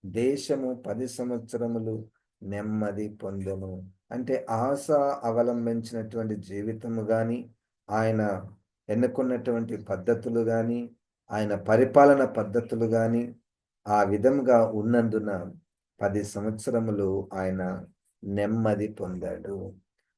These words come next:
ఆ నెమ్మది పొందడానికి గల కొన్ని కారణాలను మనము కింది వచనాల్లో మనం పరిశీలిస్తే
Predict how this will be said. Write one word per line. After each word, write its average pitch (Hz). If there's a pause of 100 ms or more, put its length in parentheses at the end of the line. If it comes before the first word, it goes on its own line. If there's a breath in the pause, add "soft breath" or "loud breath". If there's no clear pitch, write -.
(120)
ఆ 160
నెమ్మది 180
పొందడానికి 151
గల 120 (100)
కొన్ని 113
కారణాలను 117
మనము 101 (300)
కింది 180
వచనాల్లో 113 (380)
మనం 98
పరిశీలిస్తే 101